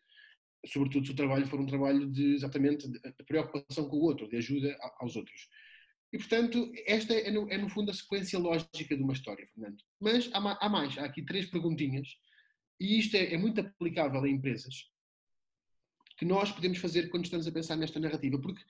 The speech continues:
naturalmente, quem nos está a ver pode pensar assim, "Ah, mas isso, isso das histórias, e, isso é para contar a crianças, e não sei o que, não sei o que mais, eu agora vou cá fazer negócios com histórias." Vais.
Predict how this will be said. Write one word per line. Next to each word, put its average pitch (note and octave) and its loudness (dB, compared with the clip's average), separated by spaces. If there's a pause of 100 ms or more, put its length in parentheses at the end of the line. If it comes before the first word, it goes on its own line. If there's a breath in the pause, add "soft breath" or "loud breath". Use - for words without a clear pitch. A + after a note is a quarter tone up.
(440 soft breath)
naturalmente, E3+ 2
quem D3+ 0
nos C3+ -2
está D3+ 0
a C3 0
ver C#3 2
pode C3+ -4
pensar C3+ -4
assim, C3+ -10
"Ah, C#4+ -6
mas D#3 -6
isso, D#3+ -8
isso - -10
das C#3+ -2
histórias, D3+ 2
e, A#2+ 0 (360 loud breath)
isso - -8
é - 0
para C3 -2
contar E3+ 2
a E3+ 2
crianças, D3 4
e B2+ 0
não B2+ 0
sei C3 -6
o - -8
que, C#3 -2
não C3+ 0
sei C3 -2
o A2+ -8
que A#2 0
mais, B2 0
eu B2+ 0
agora C#3 2
vou C3 -4
cá C3 -2
fazer B2+ -4
negócios C3 -2
com B2 -6
histórias." C3+ 0
Vais. E3 -4